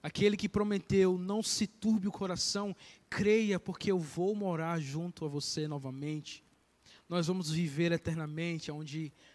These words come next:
a paz e a justiça reinarão para todo sempre.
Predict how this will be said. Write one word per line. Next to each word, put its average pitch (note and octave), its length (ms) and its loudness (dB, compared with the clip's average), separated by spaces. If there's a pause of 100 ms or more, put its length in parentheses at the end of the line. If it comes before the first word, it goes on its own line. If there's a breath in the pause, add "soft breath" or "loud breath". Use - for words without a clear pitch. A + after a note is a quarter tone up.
(100)
a C#3 140 -6
paz D#3+ 460 -2
e - 20 -2
a - 20 -2
justiça D3 640 -4
reinarão C3+ 600 -6 (360)
para C#3+ 200 -8
todo B2 200 -8
sempre. - 520 -8